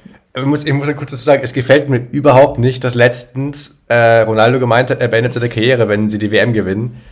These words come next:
Weil ich hab mir nämlich, bevor das rausgekommen ist, hier aufgeschrieben, Cristiano Ronaldo beendet nach der W M seine Karriere. Sagt faktisch in der Maut. Weil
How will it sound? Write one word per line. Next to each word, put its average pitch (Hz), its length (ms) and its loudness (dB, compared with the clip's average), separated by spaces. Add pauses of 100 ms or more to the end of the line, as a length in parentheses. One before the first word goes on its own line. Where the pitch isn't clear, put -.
(400)
Weil 127 120 2
ich 143 100 2
hab 151 100 2
mir 139 80 4
nämlich, 139 200 2
bevor 135 280 4
das 143 120 4
rausgekommen 127 500 4
ist, - 300 -4 (140)
hier 120 160 4
aufgeschrieben, 131 720 0 (540)
Cristiano 127 280 4
Ronaldo 143 760 6 (120)
beendet 120 280 0
nach 123 120 4
der 120 140 -2
W 123 60 2
M 117 120 4
seine 113 180 -2
Karriere. 101 420 0 (1300)
Sagt 127 280 2
faktisch 139 340 0
in 139 60 -2
der 127 100 4
Maut. 107 260 4 (380)
Weil 123 460 4